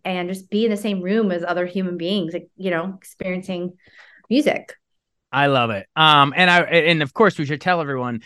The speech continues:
Speaker 2: that, um, it's called the Future Pain Tour, which is a song off your latest album, Love is an Art. Um, I wanna, I wanted to do a deep dive on the new album, if you don't mind, on a couple of the songs. So we mentioned Future Pain.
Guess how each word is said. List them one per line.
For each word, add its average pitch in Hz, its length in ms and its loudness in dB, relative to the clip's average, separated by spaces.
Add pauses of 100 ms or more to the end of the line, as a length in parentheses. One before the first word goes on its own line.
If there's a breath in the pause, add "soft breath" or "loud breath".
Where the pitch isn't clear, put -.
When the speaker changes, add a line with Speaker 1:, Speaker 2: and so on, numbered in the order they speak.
(260 loud breath)
Speaker 2:
that, 139 360 2
um, 131 300 0
it's 120 140 -8
called 139 200 -2
the 120 60 -8
Future 156 400 -4
Pain 139 460 -4
Tour, 104 340 -4
which 110 180 -6
is 107 120 -8
a 110 40 -6
song 120 360 -4
off 113 180 -6
your 117 80 -6
latest 110 320 -6
album, 107 380 -2
Love 117 280 0
is 107 140 -6
an 104 140 -8
Art. 131 340 4
Um, 127 240 0
I 147 80 2
wanna, 254 320 2
I 190 60 4
wanted 311 240 2
to 196 320 2
do 196 140 -2
a 185 40 0
deep 175 180 -8
dive 175 280 2
on 170 120 0
the 156 60 -4
new 156 140 -4
album, 151 320 -2
if 117 120 -8
you 135 60 -8
don't 123 160 -4
mind, 139 300 -2
on 127 160 -2
a 120 40 -2
couple 139 240 -4
of 131 60 -6
the 120 80 -4
songs. 147 380 -6
So 143 80 2
we 135 120 0
mentioned 160 320 -4
Future 151 300 -4
Pain. 143 320 -2